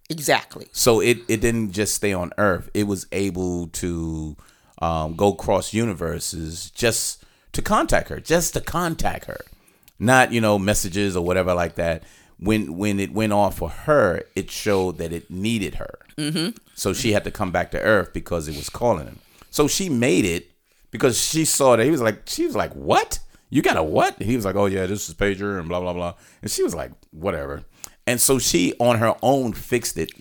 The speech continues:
Speaker 2: so he can be able to do it. So the thing is, this was another movie.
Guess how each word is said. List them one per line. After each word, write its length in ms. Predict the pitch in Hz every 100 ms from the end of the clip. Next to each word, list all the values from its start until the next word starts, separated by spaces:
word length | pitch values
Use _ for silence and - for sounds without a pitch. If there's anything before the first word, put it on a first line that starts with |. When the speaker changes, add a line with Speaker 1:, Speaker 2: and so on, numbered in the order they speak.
| - _ - _ _ _
Speaker 2:
so 220 | - - 85
he 140 | 87
can 140 | 82
be 100 | 80
able 160 | 78 67
to 80 | 67
do 180 | 82 71
it. 140 | - _ - - -
So 220 | - 190
the 100 | 147
thing 300 | - 180 180
is, 380 | 160 104 95 -
this 300 | 95 143 175
was 160 | 165 123
another 420 | 110 110 110 104
movie. 840 | 95 98 104 113 107 67 50 50